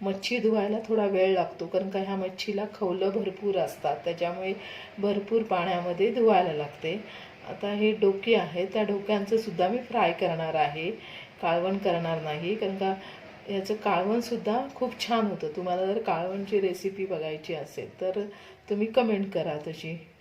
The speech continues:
आता मी ही सगळी फ्राय करणार आहे. आता इथे एक चमचा हळद घालणार आहे. हळदीचं मच्छीला थोडं जास्त प्रमाण घ्यायचं आहे फ्राय करताना.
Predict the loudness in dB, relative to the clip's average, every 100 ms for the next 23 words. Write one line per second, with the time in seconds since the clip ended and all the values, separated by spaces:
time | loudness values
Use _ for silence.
0 | -20 -20 -16 -12 -8 -2 -2 -2 -2 -4
1 | -4 -2 -4 -2 0 2 2 0 -2 -2
2 | -4 -6 -8 -8 -8 -12 -20 _ _ _
3 | _ _ _ _ _ _ _ _ -20 -20
4 | -20 _ -20 -20 _ -16 -4 -2 -2 -2
5 | 0 0 -2 -4 -4 -2 0 0 0 -2
6 | -2 -6 -16 -20 -20 -20 -10 -4 -2 -2
7 | -2 0 0 0 -2 0 -4 -4 -12 -20
8 | -20 -14 0 4 4 2 -2 -2 -2 -2
9 | -2 0 0 2 0 0 -2 -6 -10 -4
10 | 0 0 0 -2 0 0 -2 -2 -2 -2
11 | -2 -2 -4 -6 -4 -4 -4 -4 -6